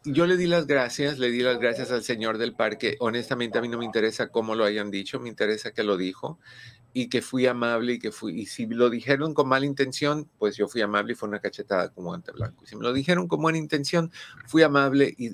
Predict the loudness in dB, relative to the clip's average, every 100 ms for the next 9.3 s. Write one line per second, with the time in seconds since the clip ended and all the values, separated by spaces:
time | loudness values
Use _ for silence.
0 | -6 -4 -4 -4 -4 -4 -4 -6 0 0
1 | 2 2 0 -2 -6 -12 -12 -2 0 2
2 | 0 -2 -16 -18 -16 -18 -2 0 0 -2
3 | -10 -18 -20 4 6 8 4 0 -2 -2
4 | 0 -2 -2 -4 -4 -2 -2 -4 -4 -6
5 | -8 0 2 2 -4 -6 -4 -4 -6 -4
6 | -4 -4 -4 -2 0 0 -4 -4 -2 -4
7 | -4 -2 2 2 2 -4 -4 -4 -4 -6
8 | -6 -2 -2 -2 -4 -4 -4 -6 -4 0
9 | -2 0 -2